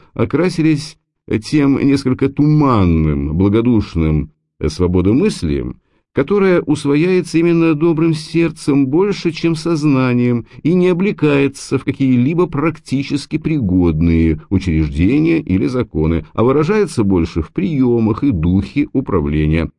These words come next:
растворяется в чувство общего доброжелательства к человеку и человечеству, и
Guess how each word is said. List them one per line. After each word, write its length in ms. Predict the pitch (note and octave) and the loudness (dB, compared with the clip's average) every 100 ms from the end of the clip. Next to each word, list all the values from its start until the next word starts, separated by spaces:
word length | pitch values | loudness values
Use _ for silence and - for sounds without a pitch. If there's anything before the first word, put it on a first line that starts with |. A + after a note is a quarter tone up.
| - | -2
растворяется 1120 | F#2+ B2 - E2 D#2 F2+ C#3 F3+ - - F#3 | -2 -2 -2 0 2 2 2 -2 -4 -8 -10
в 80 | |
чувство 720 | - - E3 A#2+ - - C#2 C#2 | -10 -4 0 0 -2 -10 -8 -4
общего 580 | G2 B2+ D#3 - D3 C3+ | 0 0 0 -2 0 0
доброжелательства 1120 | F#2 E2+ D#2 D#2 D2 D2 A2+ G#2 C3 B2+ - D2+ | 0 0 0 -2 -2 -2 0 -2 -4 -6 -6 -6
к 80 | |
человеку 760 | - - C2+ C#2 G#2+ E3 - A#2+ | -6 -8 -6 -4 -2 -2 -2 0
и 120 | E2 | 0
человечеству, 1200 | D#2 C2+ B1+ D2 B2 D#3+ D3+ C#3+ - B2+ B2+ A#2 - _ - | -2 -8 -8 -2 0 0 -2 -4 -2 0 2 0 -2 _ -6
и 280 | E2+ F#2 - | 0 2 0